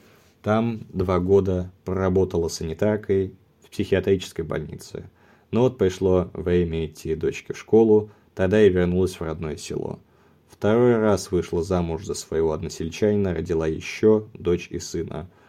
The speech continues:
Работала в родном селе дояркой, поваром на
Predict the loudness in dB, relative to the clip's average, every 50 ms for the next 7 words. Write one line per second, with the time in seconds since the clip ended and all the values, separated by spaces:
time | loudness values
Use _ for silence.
0 | _ _ -4 -2 0 2 4 4 2 2 2 -2 -2 0 -2 -2 -2 -4 -6 -8
1 | -8 -6 -4 -4 -2 -2 -2 -2 0 0 2 0 0 -2 -2 0 2 2 2 0
2 | -4 -14 _ 2 4 4 4 6 4 2 0 0 -2 -6 -8 -8 -6 -4 -2 -2
3 | -4 -6